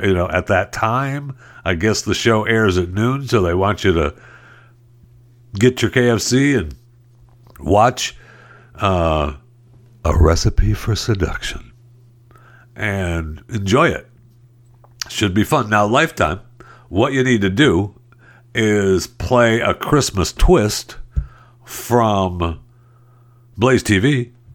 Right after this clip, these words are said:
right after, um,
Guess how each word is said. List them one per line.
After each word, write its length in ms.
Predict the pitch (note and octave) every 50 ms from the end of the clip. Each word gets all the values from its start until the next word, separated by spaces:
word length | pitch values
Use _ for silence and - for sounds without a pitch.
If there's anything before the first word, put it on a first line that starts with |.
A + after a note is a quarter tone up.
| _ _ - - _ _ _ _ _ _ _ _ _ _ _ _ _ _ _ _ _ -
right 380 | A2 G2+ G2 A#2+ B2+ C3 A#2+ A#2
after, 560 | B2 D3 C#3 - - F2+ F2+ G#2 A2 - - _ _ _ _ _ _ _ _ _ _ _ _ _ _ _ _ _ _ _ _ _ _ _ _ _ -
um, 640 | G2+ F#2+ E2+ E2 D#2 D2+ D2 D2 C#2+ C2+ C#2+ D2